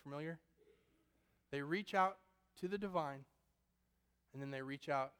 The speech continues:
to the created. That's a priest. It's not fun being a priest 'cause you feel stretched a lot of times, 'cause you're pulled between what God wants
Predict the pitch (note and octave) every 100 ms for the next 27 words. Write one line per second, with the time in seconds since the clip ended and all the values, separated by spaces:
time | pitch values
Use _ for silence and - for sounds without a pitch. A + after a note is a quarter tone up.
0 | - C#3 C3 - B2+ G#2+ - _ _ _
1 | _ _ _ _ _ _ _ _ _ _
2 | _ _ _ B2+ D3+ - F#3+ - - _
3 | _ _ _ _ _ _ _ _ _ _
4 | _ _ _ E3 G3+ A#3+ A#3 C4 B3+ B3+
5 | A#3+ C4 C#4 - G3+ G3 B3+ F3+ - -
6 | - D#4 A3+ - G#3+ G3+ F3+ - E3+ B2+
7 | - - _ _ _ - F3+ G3 - C4+
8 | B3+ A#3 A#3+ A3+ A3+ G3 A3 A3 A3 A3+
9 | - -